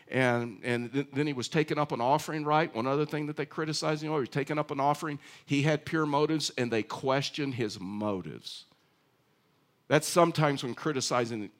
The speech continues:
criticism can become paralyzing. When someone begins questioning the motives of another, how do you prove that?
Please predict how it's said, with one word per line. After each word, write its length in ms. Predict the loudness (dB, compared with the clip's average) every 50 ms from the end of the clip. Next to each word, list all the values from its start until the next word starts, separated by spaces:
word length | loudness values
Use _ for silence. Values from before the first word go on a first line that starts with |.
| _ _
criticism 540 | -4 -2 -2 0 0 -2 -2 -2 -4 -4 -6
can 200 | -4 -6 -6 -4
become 360 | -4 -6 -4 -4 -4 -4 -4 -6
paralyzing. 840 | -8 -6 -4 -2 -2 -2 -2 0 0 0 0 0 -2 -4 -6 -8 -8 -12 -18 -20 -14 _
When 140 | -4 -2
someone 320 | 0 0 0 0 0 -2 -2
begins 400 | -4 -4 -4 -2 -2 -2 -4 -6
questioning 480 | -4 -2 0 0 0 -2 -4 -4 -4
the 80 | -4 -4
motives 480 | -4 -2 -2 -2 0 0 -2 -4 -4 -6
of 80 | -8
another, 340 | -8 -6 -6 -4 -6 -6 -6 -8 -10 -6
how 160 | -2 -2 -2
do 60 | -2 -2
you 100 | -6 -6
prove 420 | -8 -6 -6 -6 -6 -6 -8 -10
that? 200 | -14 -14 -14 -16